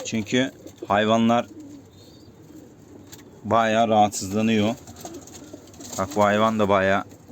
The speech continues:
kötü olmaya başlamıştı. Görüyorsunuz kafaya bakın. Şimdi sizlere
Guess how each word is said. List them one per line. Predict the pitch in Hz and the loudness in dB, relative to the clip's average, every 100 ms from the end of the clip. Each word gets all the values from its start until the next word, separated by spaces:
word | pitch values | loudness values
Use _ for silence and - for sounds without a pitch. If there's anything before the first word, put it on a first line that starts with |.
| - - 359 294 311 - | -20 -20 -18 -16 -16 -8
kötü | - 202 101 | -8 -4 -2
olmaya | 95 95 92 | 0 0 0
başlamıştı. | 90 - 92 90 - 120 127 - - - - - - | -2 -4 -6 -6 -6 -8 -8 -14 -16 -18 -18 -16 -4
Görüyorsunuz | 95 107 - 92 | 0 0 0 -6
kafaya | - 95 104 101 | -4 -2 2 0
bakın. | 107 - 131 - - - - - - - - - - | 0 -4 -12 -12 -16 -10 -10 -12 -20 -20 -20 -20 -18
Şimdi | - 104 | -10 -8
sizlere | 98 101 95 107 117 | -6 -4 0 2 0